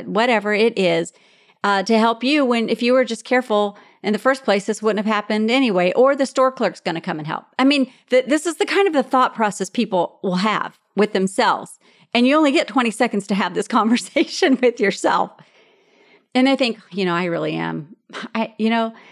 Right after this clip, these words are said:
my spouse is right. I really am a tor-, a terrible person. I'm gonna say I rarely." Well, that's a step up from never,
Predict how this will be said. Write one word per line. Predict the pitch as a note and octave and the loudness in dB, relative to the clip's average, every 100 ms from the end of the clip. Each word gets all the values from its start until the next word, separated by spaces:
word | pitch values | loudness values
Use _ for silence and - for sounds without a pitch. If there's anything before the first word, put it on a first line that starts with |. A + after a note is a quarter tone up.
| - _ _ - | -20 _ _ -2
my | A3+ F3+ A3 | 0 0 -2
spouse | G3+ F#3+ F#3 F3 | -2 -4 -2 -4
is | D#3+ | -4
right. | F3 E3 - | -2 -2 -2
I | |
really | A3+ G#3+ G#3 F#3 | -2 0 0 0
am | F3 E3 | -2 -4
a | |
tor-, | D#3+ F3 - | -6 -8 -8
a | F3+ | -8
terrible | F#3+ D#3+ D#3+ D#3 | -4 -4 -4 -8
person. | D#3+ D3+ E3 D#3 E3 _ - | -10 -10 -10 -10 -12 _ -2
I'm | G#3+ A#3+ B3+ | 0 2 2
gonna | A#3+ G3+ G3 | 0 0 -2
say | - F3+ E3+ E3+ E3+ E3+ | -4 -2 -2 -2 -4 -4
I | F#3 F#3 | -4 -2
rarely." | E3+ D#3 E3 D#3 D3 - - _ _ _ _ _ _ _ _ _ - | -4 -4 -4 -4 -8 -12 -14 _ _ _ _ _ _ _ _ _ -2
Well, | F#3 | 0
that's | F#3 G3+ | 0 -4
a | |
step | F#3+ - G3+ G3 | -10 -4 -4 0
up | G#3 G3+ | -2 0
from | G#3+ G#3+ | -2 0
never, | A#3 C#4 G3+ A3+ | 0 2 0 -2